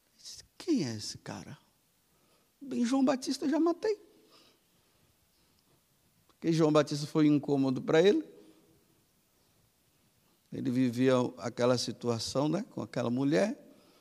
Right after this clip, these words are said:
Aí ela mandou cortar a cabeça de João Batista. Aí, na cabeça dele estava tudo livre, pronto. Agora acabou. Agora tá surgindo outro.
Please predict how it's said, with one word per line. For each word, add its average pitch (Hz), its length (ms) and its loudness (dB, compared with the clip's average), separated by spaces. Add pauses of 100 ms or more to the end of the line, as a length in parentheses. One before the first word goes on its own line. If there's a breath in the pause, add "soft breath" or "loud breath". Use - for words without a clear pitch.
(480 soft breath)
Aí - 120 -12
ela 135 100 -6
mandou 120 680 0 (440 soft breath)
cortar 120 460 -4
a 117 40 -2
cabeça 113 380 -4
de 113 60 -4
João 117 140 0
Batista. 147 560 -2 (1700)
Aí, 156 440 4 (120)
na 143 180 4
cabeça 143 460 4
dele 139 200 4
estava 131 360 2
tudo 143 320 -2
livre, 175 480 -2
pronto. 170 680 -8 (840 soft breath)
Agora 156 400 -4
acabou. 156 920 -2 (920 soft breath)
Agora 233 320 -8
tá 226 180 -14
surgindo 175 640 -4
outro. - 460 -4